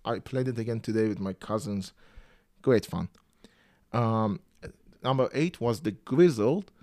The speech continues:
a great cooperative game, by the way. If you haven't, you should definitely play it. Um, one of, it's a good card game. It's easy to understand. It's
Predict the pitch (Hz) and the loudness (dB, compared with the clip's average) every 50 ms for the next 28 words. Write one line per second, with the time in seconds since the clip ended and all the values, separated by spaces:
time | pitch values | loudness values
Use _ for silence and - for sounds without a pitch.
0 | _ - _ _ _ _ 131 131 - - - 143 180 226 226 - - - 170 165 | _ -20 _ _ _ _ -2 -2 -2 0 2 4 4 4 4 0 -2 2 4 4
1 | 165 - - 110 104 - - 101 - 87 98 98 95 95 101 98 95 101 113 135 | 4 2 0 -4 -4 -2 -4 -8 -6 -4 -4 -2 -2 -2 -2 -2 -2 0 0 0
2 | - - 113 - 120 113 - - - 165 170 139 123 117 117 180 - - - - | 0 0 -2 -2 -2 -4 -4 -2 0 2 4 4 2 0 0 -6 -10 -6 -2 -2
3 | 123 120 - - - - - - 180 190 185 - - 185 - _ _ _ - 175 | 0 0 -2 -6 -6 -6 -2 0 2 2 2 0 -6 -18 -20 _ _ _ 4 4
4 | 175 156 - - 151 139 135 131 - - - 123 120 - - - - 110 98 80 | 4 4 2 0 0 2 2 0 -2 -4 -6 -6 -6 -6 -8 -8 -4 -4 -2 -4
5 | 69 - 78 - - _ _ _ _ - - - - - _ _ _ _ - 123 | -4 -8 -10 -16 -18 _ _ _ _ -20 -20 -20 -20 -20 _ _ _ _ 0 2
6 | 120 117 120 120 117 - - - 131 147 143 - - 156 - - 147 143 147 165 | 2 2 2 0 -2 -6 -2 0 0 0 0 0 -2 -4 -2 -2 -4 2 2 0
7 | 156 - - 151 135 135 131 170 175 120 123 117 - - 123 - - _ _ - | 0 0 -2 0 2 2 2 0 0 -2 -2 -2 -2 -6 -8 -8 -10 _ _ 2
8 | 180 190 170 175 175 - 170 156 147 156 147 143 - - - 135 135 131 131 131 | 2 2 2 0 -2 0 2 2 4 4 2 2 -2 -2 -2 0 0 2 0 -2
9 | 127 - _ _ - 123 113 - - - | -2 -6 _ _ -6 -6 -6 -6 -10 -16